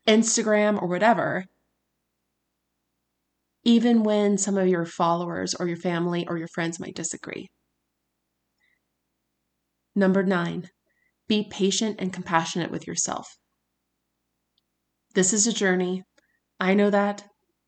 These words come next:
You know that. I'm on one. You're on one.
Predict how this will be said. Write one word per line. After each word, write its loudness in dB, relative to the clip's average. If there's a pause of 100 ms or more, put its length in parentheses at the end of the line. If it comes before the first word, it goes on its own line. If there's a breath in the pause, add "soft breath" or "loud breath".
(100)
You 2
know 4
that. -2 (540 soft breath)
I'm 2
on 2
one. 0 (260)
You're 2
on -6
one. -10